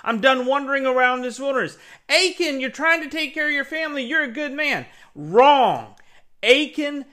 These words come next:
disobeyed God. So no matter what he did that he thought was good for his family,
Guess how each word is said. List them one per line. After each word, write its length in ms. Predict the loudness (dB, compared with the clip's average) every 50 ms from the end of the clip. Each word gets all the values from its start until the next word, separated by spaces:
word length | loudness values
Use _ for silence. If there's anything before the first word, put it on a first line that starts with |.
| _ -18 -8
disobeyed 1000 | -2 0 2 2 2 2 4 4 4 4 2 0 2 2 2 0 -2 -4 -10 -14 -20 _ -16 -6
God. 480 | -2 0 0 2 2 0 0 -4 -8 -14 -18 _
So 160 | -4 -2 0
no 180 | 0 0 0 0
matter 380 | 0 2 2 4 4 4 2
what 420 | 2 0 -2 -2 0 0 0 0 -4
he 320 | -8 -8 -6 -6 -6 -4
did 220 | -2 -2 -2 0 -2
that 120 | -2 -4
he 180 | -4 -6 -8 -6
thought 340 | -2 0 2 2 2 0
was 200 | -2 -4 -4 -6
good 380 | -8 -8 -6 -4 -4 -4 -4 -8
for 200 | -6 -6 -4 -4
his 200 | -2 -4 -6 -6
family, 480 | -4 -4 -2 -2 -2 -4 -4 -6 -6